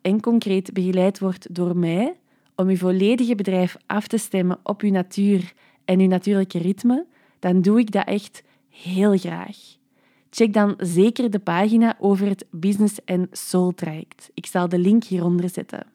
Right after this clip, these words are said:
En zet u zeker op de vip-lijst als je interesse hebt. Want de deuren van het Business en Soul Traject gaan slechts enkele dagen per jaar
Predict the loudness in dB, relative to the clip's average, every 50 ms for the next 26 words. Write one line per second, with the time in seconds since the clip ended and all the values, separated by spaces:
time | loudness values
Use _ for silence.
0 | _ _ _ -20 -20 -20 -20 -20 -20 -20 -20 _ _ _ 4 6 8 8 8 6
1 | 4 0 _ _ _ _ _ -4 0 0 0 2 0 -2 0 2 4 4 4 4
2 | 4 2 0 -2 -2 -2 -2 -4 -2 0 0 2 2 2 2 2 -2 -6 -6 -6
3 | -8 -10 -12 -8 -4 -2 -2 -2 -4 -6 -6 -2 -2 -2 0 -2 -2 -4 -4 -4
4 | -6 -8 -8 -8 -12 _ _ -20 -20 -20 _ _ -20 _ _ -2 0 0 2 2
5 | 0 0 0 2 4 6 6 6 6 4 2 2 0 0 0 0 0 0 2 2
6 | 2 0 0 -2 -2 -2 -2 -2 -2 0 0 0 0 0 0 0 0 0 -2 -4
7 | -8 -4 -2 0 2 2 0 -2 -4 -4 -4 -4 -4 -4 -6 -12 _ _ _ _
8 | _ 2 4 4 2 2 0 0 0 0 2 2 2 2 2 2 0 0 -2 -4
9 | -4 -2 -2 0 0 0 0 0 0 0 0 2 2 2 0 0 -4